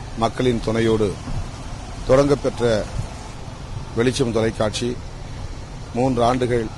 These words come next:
தாக்குப்பிடித்து வெற்றிகரமாக இயங்கி வருவது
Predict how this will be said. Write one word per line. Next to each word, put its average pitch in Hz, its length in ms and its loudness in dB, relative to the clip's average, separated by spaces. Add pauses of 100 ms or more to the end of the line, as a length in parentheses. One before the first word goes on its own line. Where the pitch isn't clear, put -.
(240)
தாக்குப்பிடித்து 117 680 0 (1000)
வெற்றிகரமாக 127 640 4 (320)
இயங்கி 123 320 2
வருவது 107 320 2